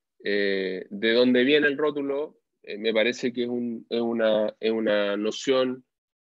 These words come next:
eh, digamos, prima hermana, no sé. Eh, creo que lo que estamos, yo creo que en este contexto, al menos desde la mirada del modelo que nosotros desarrollamos,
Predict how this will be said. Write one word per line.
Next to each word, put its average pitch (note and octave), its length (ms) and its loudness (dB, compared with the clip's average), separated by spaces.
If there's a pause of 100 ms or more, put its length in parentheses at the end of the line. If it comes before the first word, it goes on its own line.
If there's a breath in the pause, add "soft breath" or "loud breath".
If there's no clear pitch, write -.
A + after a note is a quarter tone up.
(120)
eh, G2+ 640 0 (2500)
digamos, A2+ 580 2
prima B2+ 220 2
hermana, B2+ 560 0
no B2 120 -10
sé. B2 380 -4 (180)
Eh, G2+ 520 -2
creo C3+ 240 6
que C3 260 6
lo A#2+ 160 0
que A#2+ 80 -4
estamos, C3+ 480 -4 (480)
yo D3 140 0
creo G3+ 160 4
que G3 80 0
en F#3 80 0
este G3 200 -4
contexto, F#3 560 -6
al D3 100 0
menos D#3+ 280 0
desde D#3 220 -4
la C3+ 100 -2
mirada D3 720 0
del A#2+ 240 -6
modelo A#2+ 420 0
que E3+ 80 -4
nosotros C#3 440 -4
desarrollamos, A#2 800 -2